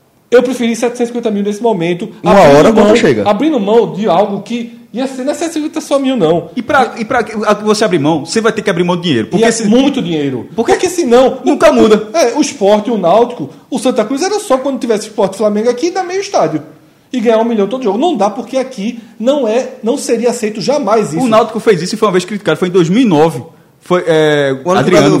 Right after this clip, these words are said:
Speaker 4: foi o
Speaker 3: eu tava,
Speaker 4: último
Speaker 3: eu tava,
Speaker 4: Flamengo.
Speaker 3: eu tava nos aflitos, acho que eu cobri o
Speaker 4: Ah,
Speaker 3: Náutico.
Speaker 4: não tava nos aflitos.
Speaker 3: Do-
Speaker 4: Pegou toda a, o Náutico fez agora contra o Santa Cruz.
Speaker 3: Deu, mas
Speaker 4: Aumentou
Speaker 3: deu
Speaker 4: a
Speaker 3: vinte por cento
Speaker 4: carga.
Speaker 3: de um setor todinho,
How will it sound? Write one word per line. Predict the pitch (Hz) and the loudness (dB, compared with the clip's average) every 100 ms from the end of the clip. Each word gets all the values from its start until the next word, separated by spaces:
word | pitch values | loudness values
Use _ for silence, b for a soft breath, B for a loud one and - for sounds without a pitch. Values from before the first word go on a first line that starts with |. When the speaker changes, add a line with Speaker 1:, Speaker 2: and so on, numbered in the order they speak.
| 185 | 2
Speaker 4:
foi | |
o | 180 | 2
Speaker 3:
eu | 202 | 2
tava, | 294 | 2
Speaker 4:
último | 214 | 2
Speaker 3:
eu | |
tava, | 226 240 | 2 2
Speaker 4:
Flamengo. | 160 160 | 2 0
Speaker 3:
eu | |
tava | 202 | 0
nos | 240 | 0
aflitos, | 196 156 175 | 0 -2 -6
acho | |
que | 180 | -6
eu | |
cobri | 170 226 | -6 -2
o | |
Speaker 4:
Ah, | |
Speaker 3:
Náutico. | 147 196 214 | 2 2 0
Speaker 4:
não | |
tava | - 196 | 0 0
nos | 202 | 0
aflitos. | 160 170 | 0 -2
Speaker 3:
Do- | |
Speaker 4:
Pegou | 196 214 | 2 2
toda | 220 226 254 | 4 4 4
a, | 247 - 170 - 571 | 4 2 -2 -6 -4
o | |
Náutico | 392 - | -2 0
fez | 262 311 | 0 2
agora | 277 185 | 4 2
contra | 190 180 | 2 -4
o | |
Santa | 175 | -4
Cruz. | 135 160 - | -4 -8 -4
Speaker 3:
Deu, | 160 196 208 208 | 2 4 4 2
mas | - 180 170 | 0 0 0
Speaker 4:
Aumentou | - 190 | 2 4
Speaker 3:
deu | 240 | 6
Speaker 4:
a | |
Speaker 3:
vinte | 320 | 4
por | 214 | 4
cento | - 262 | 4 2
Speaker 4:
carga. | 170 | 0
Speaker 3:
de | |
um | 190 | -4
setor | 202 175 165 | -4 -4 -2
todinho, | 233 180 156 196 214 | -2 0 -2 -4 -6